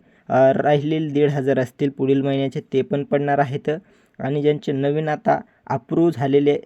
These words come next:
अर्ज असतील, त्यांना पण डायरेक्ट आता साडेचार हजार रुपये खात्यामध्ये पडणार आहेत. तर तुम्ही तुमचं आधार संलग्न खातं जे आहे, करून घ्या बँकमध्ये जाऊन, लगेचच तुमचे पैसे पडणार आहेत. आणि कधी पडणार आहेत,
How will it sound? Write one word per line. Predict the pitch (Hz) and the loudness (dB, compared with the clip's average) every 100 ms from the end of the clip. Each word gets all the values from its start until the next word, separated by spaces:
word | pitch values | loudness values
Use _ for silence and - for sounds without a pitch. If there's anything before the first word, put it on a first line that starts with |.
| _ _ - | _ _ -4
अर्ज | 143 139 147 | -2 0 2
असतील, | 147 - 156 - _ _ | 0 -2 -10 -10 _ _
त्यांना | 135 139 143 | -4 -2 -2
पण | - 147 | -4 -2
डायरेक्ट | 131 131 147 | 0 0 -2
आता | 139 135 | -4 -6
साडेचार | 143 139 131 139 170 160 | -6 -4 -2 0 0 0
हजार | 123 131 | -2 -4
रुपये | 123 - 175 - | -4 -6 -8 -8
खात्यामध्ये | - 120 131 131 143 | -12 -8 -6 -4 -4
पडणार | - 156 143 123 | -4 -2 -2 -2
आहेत. | 117 120 120 120 _ _ _ | -2 -6 -8 -10 _ _ _
तर | 147 | -10
तुम्ही | - 151 151 | -6 -6 -4
तुमचं | 151 139 | -6 -2
आधार | 147 135 143 | 0 2 0
संलग्न | - 147 139 143 147 - _ _ - | -2 -4 -4 -4 -6 -8 _ _ -12
खातं | 131 131 - 147 | -6 -6 -2 -2
जे | 139 | -2
आहे, | 147 143 | -4 -6
करून | - 123 139 156 | -4 -2 0 0
घ्या | 156 160 - - | -2 -4 -8 -8
बँकमध्ये | 123 131 123 143 143 | -4 -4 -2 -2 0
जाऊन, | 139 151 - _ _ 127 | 0 -4 -6 _ _ 0
लगेचच | 143 151 165 - | 0 0 -6 -8
तुमचे | 143 143 | -8 -6
पैसे | - 135 135 | -4 -2 -4
पडणार | 151 - 165 151 139 | -8 -4 -2 2 0
आहेत. | 127 139 | 0 -6
आणि | 135 139 143 | -6 -6 -2
कधी | 143 143 | -2 -2
पडणार | 165 160 160 160 | -2 -2 0 4
आहेत, | 165 | 4